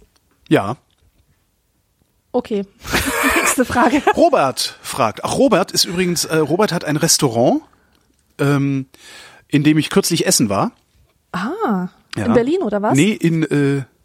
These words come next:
Speaker 1: Bayern irgendwo. Als ich das letzte Mal in Bayern unterwegs war, habe ich gedacht, ach, da fahr, da fahr ich jetzt mal vorbei, vielleicht ist er ja da. War er nicht?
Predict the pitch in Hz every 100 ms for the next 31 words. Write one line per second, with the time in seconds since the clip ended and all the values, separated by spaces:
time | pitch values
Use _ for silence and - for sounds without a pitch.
0 | _ _ _ _ _ 135 151 113 98 113
1 | - 113 123 131 160 170 143 143 160 117
2 | 110 101 98 - 98 - - - - 123
3 | - 127 123 - - 175 - 165 135 143
4 | - 180 165 165 151 156 139 - 139 160
5 | 151 135 104 117 131 180 233 -